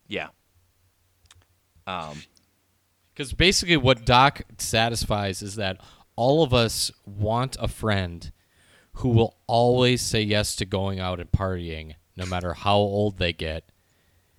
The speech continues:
Speaker 2: And no matter how tied down we get, we want somebody that we can always call,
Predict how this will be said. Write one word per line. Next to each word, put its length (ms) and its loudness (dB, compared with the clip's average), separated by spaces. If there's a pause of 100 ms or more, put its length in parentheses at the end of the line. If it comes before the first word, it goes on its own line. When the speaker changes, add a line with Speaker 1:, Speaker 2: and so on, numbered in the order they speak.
(180)
Speaker 2:
And 320 -4
no 140 0
matter 200 0
how 300 4
tied 340 0
down 320 2
we 220 0
get, 360 0
we 120 4
want 260 0
somebody 480 -2
that 180 -2
we 80 -4
can 180 -6
always 540 -2
call, 640 0